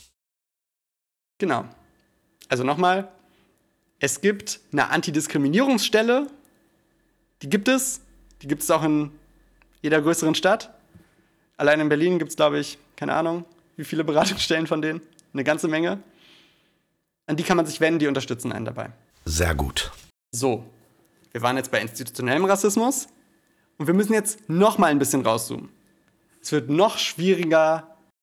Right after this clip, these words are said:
Speaker 1: da mit dem Finger drauf zeigen zu können. Denn wir schauen uns jetzt keine Institution an, ja, keine Einrichtung,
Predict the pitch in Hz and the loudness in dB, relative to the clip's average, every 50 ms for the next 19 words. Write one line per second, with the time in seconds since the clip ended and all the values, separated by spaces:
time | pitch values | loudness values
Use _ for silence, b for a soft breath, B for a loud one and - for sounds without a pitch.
0 | _ _ _ - 165 165 165 170 165 151 - 170 170 165 151 139 123 123 117 - | _ _ _ 2 2 4 4 2 0 0 2 4 4 4 4 4 4 2 2 0
1 | - - - - - - - - - - - - - - - _ _ _ _ _ | -2 -2 -2 -2 -2 -6 -10 -12 -12 -12 -12 -12 -12 -16 -20 _ _ _ _ _
2 | _ _ _ _ _ _ _ _ _ _ _ _ _ _ _ _ _ _ _ _ | _ _ _ _ _ _ _ _ _ _ _ _ _ _ _ _ _ _ _ _
3 | _ _ - 156 160 180 147 165 160 - 175 170 202 220 202 202 - - 185 214 | _ _ 0 2 2 2 2 0 2 4 4 4 4 2 0 0 0 0 0 0
4 | 208 - - 180 160 165 156 151 160 - - - - - - - 180 180 214 254 | -2 0 0 0 2 2 0 -2 -4 -6 -8 -8 -8 -8 -4 0 2 2 2 2
5 | 247 - 180 196 208 202 147 139 160 190 220 247 240 - 160 147 147 131 - 135 | 0 0 -2 0 0 2 2 2 2 2 2 -2 -2 -2 0 2 2 2 4 2
6 | 165 202 208 220 208 - - 226 233 240 233 | 2 2 2 0 0 0 0 0 0 -2 -4